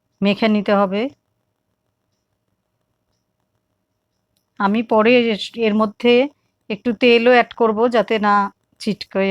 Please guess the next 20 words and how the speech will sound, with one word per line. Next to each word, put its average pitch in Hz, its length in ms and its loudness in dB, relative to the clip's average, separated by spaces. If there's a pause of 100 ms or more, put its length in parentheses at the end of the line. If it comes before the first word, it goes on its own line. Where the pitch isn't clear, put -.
আর 175 140 -6
কি, 208 100 -6 (800)
সেটা 202 260 -2 (300)
ভাজার 202 360 2
আগে 196 140 -4 (100)
তেল 196 200 -4
অ্যাড 185 220 -8
করব। 190 180 -12 (840)
দেখো, 190 340 -4 (220)
এটা 208 180 0 (220)
এইভাবে 196 360 -2 (720)
খুব 220 120 -4 (120)
ভালোভাবে 208 420 0 (100)
মাখিয়ে 214 340 -2
নিতে 208 240 -4
হবে। 214 200 -2 (1900)
প্রতিটা 214 440 -2
মাছের 226 280 0 (100)
গায়ে 214 280 2
যেন 220 140 -2